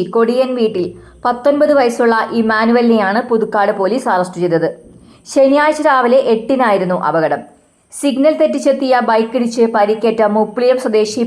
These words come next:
പാണഞ്ചേരി വീട്ടിൽ അറുപത്തെട്ട് വയസ്സുള്ള സെലീൻ ആലുവയിലെ സ്വകാര്യ ആശുപത്രിയിൽ ചികിത്സയിലാണ്. തലയ്ക്ക് പരിക്കേറ്റ സെലീനെ ഇപ്പോഴും ഐ സി യുവിൽ നിന്ന് മാറ്റിയിട്ടില്ല.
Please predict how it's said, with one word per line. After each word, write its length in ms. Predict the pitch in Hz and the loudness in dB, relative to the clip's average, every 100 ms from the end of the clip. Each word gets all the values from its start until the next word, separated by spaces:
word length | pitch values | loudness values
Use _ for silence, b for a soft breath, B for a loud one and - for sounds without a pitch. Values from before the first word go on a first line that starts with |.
| 233 | -2
പാണഞ്ചേരി 640 | 208 208 226 240 233 240 226 | 0 2 2 2 0 0 -2
വീട്ടിൽ 200 | 220 165 - | -2 -2 -2
അറുപത്തെട്ട് 440 | 220 240 240 254 | -2 -2 -2 -2
വയസ്സുള്ള 400 | 240 208 208 202 240 - | 0 0 0 -2 -2 0
സെലീൻ 280 | 202 190 131 B B B - 240 | 0 0 -2 B B B -4 0
ആലുവയിലെ 500 | 262 294 294 262 269 | 2 2 2 2 2
സ്വകാര്യ 460 | 269 233 240 240 226 | 0 0 0 0 0
ആശുപത്രിയിൽ 500 | 233 220 208 202 226 | -2 -6 -4 -2 -2
ചികിത്സയിലാണ്. 760 | 233 185 196 208 202 160 139 131 - b b b - | -4 -4 -4 -2 -2 -2 -6 -10 -20 b b b -4
തലയ്ക്ക് 300 | 175 202 233 | 0 0 0
പരിക്കേറ്റ 460 | 226 220 220 226 240 | 0 0 -2 -2 0
സെലീനെ 340 | 247 240 226 240 247 | 0 2 0 -2 -4
ഇപ്പോഴും 380 | 233 247 254 240 233 220 | -4 0 0 0 -2 -2
ഐ 40 | 233 - | -2 -2
സി 80 | |
യുവിൽ 180 | 277 262 | 0 0
നിന്ന് 240 | 220 208 285 | 0 -2 -2
മാറ്റിയിട്ടില്ല. 540 | 220 185 196 180 170 | -2 -4 -4 -4 -4